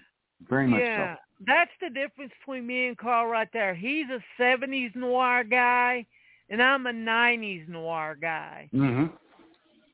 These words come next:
Speaker 1: And I think that's generational. I mean, there's ten years behind, you know, between our ages. Me
Speaker 2: Yeah.
Speaker 1: being the older one with the walker, you know, and, and so on and so forth. But, uh,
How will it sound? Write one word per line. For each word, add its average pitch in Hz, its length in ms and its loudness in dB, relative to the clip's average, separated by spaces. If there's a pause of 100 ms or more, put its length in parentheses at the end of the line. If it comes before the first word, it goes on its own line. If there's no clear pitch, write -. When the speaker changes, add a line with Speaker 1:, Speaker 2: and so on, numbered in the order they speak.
(600)
Speaker 1:
And 330 80 6
I 349 120 6
think 277 180 -6
that's 269 200 0 (120)
generational. 165 840 -2
I 156 60 0
mean, 165 220 -4
there's 180 300 -2
ten 196 200 0
years 151 260 2
behind, 110 340 0 (460)
you - 80 4
know, 123 140 6
between 135 380 2
our 101 220 2
ages. 147 320 -2 (1800)
Me 156 200 6
Speaker 2:
Yeah. 139 80 0
Speaker 1:
being 131 280 2
the 117 140 -2
older 147 280 0
one 117 300 -4
with 117 160 -2
the 110 60 -4
walker, 107 440 0 (120)
you 95 160 -2
know, 95 240 -2
and, 110 200 0 (600)
and 104 280 0
so 104 80 2
on 101 160 2
and 87 100 -4
so 92 240 -2
forth. 87 220 -6
But, 104 220 -4
uh, 113 200 4